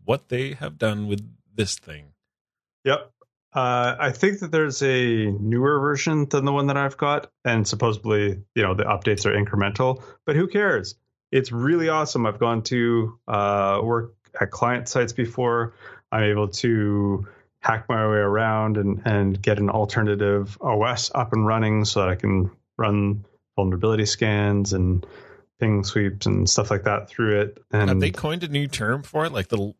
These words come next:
Speaker 1: laptoblet?
Speaker 2: I don't
Speaker 1: Lap-
Speaker 2: know.
Speaker 1: Tap, tap.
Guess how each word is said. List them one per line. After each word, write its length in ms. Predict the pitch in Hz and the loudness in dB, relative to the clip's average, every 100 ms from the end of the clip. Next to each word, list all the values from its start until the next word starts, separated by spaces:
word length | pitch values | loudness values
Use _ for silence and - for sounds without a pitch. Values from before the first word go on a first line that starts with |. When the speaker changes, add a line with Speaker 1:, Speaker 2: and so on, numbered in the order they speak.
| - | -18
Speaker 1:
laptoblet? 1000 | 101 98 107 _ - - 101 143 165 - _ _ _ _ _ _ - | -12 -2 -2 _ -6 -4 -2 -2 -4 -4 _ _ _ _ _ _ -6
Speaker 2:
I 60 | - | -6
don't 160 | - 240 | -2 2
Speaker 1:
Lap- 160 | 104 | 2
Speaker 2:
know. 380 | 123 185 90 90 _ _ - | 2 0 -2 -6 _ _ -6
Speaker 1:
Tap, 300 | 127 113 - - | -4 -4 -6 -8
tap. 300 | - 123 | -2 -2